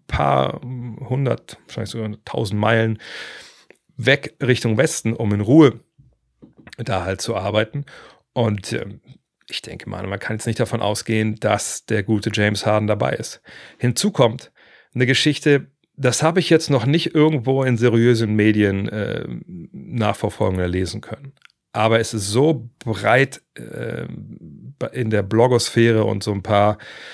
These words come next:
bei so Tratsch- und Klatsch, äh, Spalten, dass ich das schon hier kurz erzählen wollte. Normal bin ich mit solchen ja immer wieder vorsichtig. Aber es ist wohl so,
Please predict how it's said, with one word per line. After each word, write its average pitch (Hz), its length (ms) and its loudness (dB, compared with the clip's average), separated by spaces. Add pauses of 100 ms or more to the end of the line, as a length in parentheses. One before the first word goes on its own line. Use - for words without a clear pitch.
(600)
bei 110 200 0
so 98 120 -4
Tratsch- 113 400 0
und 110 120 -4
Klatsch, - 460 -2
äh, 117 240 -2
Spalten, 110 560 -2
dass 110 180 -4
ich - 160 -10
das - 220 0
schon 120 480 0
hier 117 180 -2
kurz 117 180 2
erzählen 95 380 2
wollte. - 260 -8
Normal 107 240 4
bin 107 80 0
ich 98 60 -8
mit 98 60 -8
solchen 98 180 0
ja 95 60 -6
immer 95 240 -6
wieder 101 160 -12
vorsichtig. - 580 -8
Aber 113 260 0 (1300)
es 117 180 2
ist 185 340 2
wohl 139 220 6
so, 101 320 0